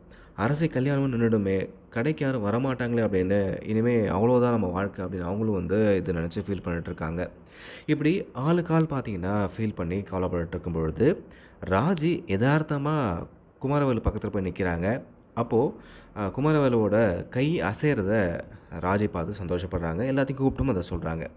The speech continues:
So அப்படி கூப்பிடும் பொழுது எல்லாரும் வந்து பார்க்குறாங்க. அப்போ, அ, குமாரவேலோட கை ஆடுறதும் மூச்சு விடுறதையும் வந்து தெரிஞ்சுக்கிறாங்க. உடனே மீனா, "அப்படின்னா நான் யாரையும் கொலை பண்ணல,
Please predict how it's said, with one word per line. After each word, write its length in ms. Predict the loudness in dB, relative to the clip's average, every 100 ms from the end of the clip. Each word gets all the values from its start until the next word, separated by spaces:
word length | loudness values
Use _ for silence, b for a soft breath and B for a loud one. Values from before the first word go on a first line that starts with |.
| -20 B B B B
So 140 | 0
அப்படி 140 | 2 2
கூப்பிடும் 360 | 4 4 4
பொழுது 360 | 4 4 4 2
எல்லாரும் 260 | 2 2
வந்து 180 | 2 0 0
பார்க்குறாங்க. 680 | -2 0 -2 0 0 -2 -6 -10
அப்போ, 440 | -8 -2 0 0 -4 B B -4
அ, 60 | -2
குமாரவேலோட 560 | 2 2 4 4 2
கை 320 | 2 2 2
ஆடுறதும் 640 | 0 -2 0 0 0 -2 -2
மூச்சு 380 | 0 2 2 2
விடுறதையும் 300 | 2 0 0
வந்து 600 | -2 0 2 2 -2 -4 0
தெரிஞ்சுக்கிறாங்க. 680 | 2 2 2 0 0 -4 -6 -16 -20 -20 -20 -2
உடனே 420 | 4 4 6 4 2
மீனா, 540 | 2 2 2 0 -4 B B B
"அப்படின்னா 520 | -2 2 2 2 -2 -2
நான் 140 | 2
யாரையும் 580 | 2 4 4 2 0 -4
கொலை 220 | -4 -2
பண்ணல, 500 | 0 0 0 -2 -4